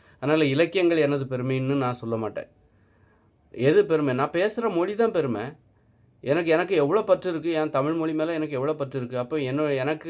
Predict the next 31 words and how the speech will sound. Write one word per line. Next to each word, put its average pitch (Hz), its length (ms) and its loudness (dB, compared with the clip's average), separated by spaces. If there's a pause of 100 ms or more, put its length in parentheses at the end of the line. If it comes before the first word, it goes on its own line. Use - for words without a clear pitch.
பற்று 139 360 0
வந்து 160 240 0
இந்த 156 160 0
இலக்கியங்களால 160 680 2
உருவானது 127 400 -2
கிடையாது. 95 260 -8 (480)
இலக்கியங்கள் 160 520 2
தான் 170 120 2
நமது, 147 240 2 (380)
நமது 127 240 0
பெருமையின் 151 420 -2
சாட்சி 131 340 -2
அப்படின்லாம் 135 440 -2
நீங்க 123 140 -2
சொல்லாதீங்க. 107 460 -6 (1300)
ஆ, - 80 -4 (240)
நம்ம 113 220 -2
இந்த 120 220 -2
மொழி 151 300 2
பேசுறோம்ல, 180 560 0
இந்த 131 140 0
வார்த்தை 170 360 2
பேசுறோம்ல, 151 640 -2
இந்த 120 160 -2
பேசிட்டு 139 400 -4
இருக்கேன்ல, 123 340 -4 (540)
இந்த 123 140 0
வார்த்தையே 185 460 4
அந்த 175 220 4
பெருமையை 170 380 0
தருது. 143 320 -2